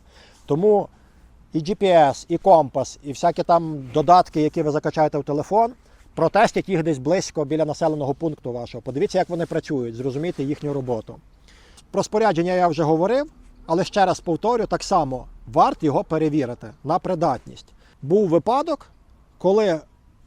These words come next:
прийшлося зняти групу з маршруту на Вухатий камінь через те,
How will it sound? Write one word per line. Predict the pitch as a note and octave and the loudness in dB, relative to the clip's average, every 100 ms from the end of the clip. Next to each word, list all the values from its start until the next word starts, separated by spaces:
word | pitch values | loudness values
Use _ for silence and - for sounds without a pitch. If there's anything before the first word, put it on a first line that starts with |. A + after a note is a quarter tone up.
| _ | _
прийшлося | F3 F3+ A3+ G3+ F3 | -2 0 0 0 0
зняти | D3+ F#3+ E3 C#3+ | 0 -2 -2 -2
групу | E3+ F3 E3 | -2 -2 -2
з | C3+ | -2
маршруту | D#3+ E3 - C4 E4+ G3+ C#3 - - - | -4 -4 -4 -4 -2 -4 -4 -8 -20 -14
на | C3+ F3+ E3 | -4 0 2
Вухатий | E3 F#3 F3 E3 | 2 0 0 0
камінь | - C4+ C4+ F#3+ | -2 -4 -4 -4
через | G#3 G#3 - | -2 -2 -2
те, | D#4 F4 | -4 -4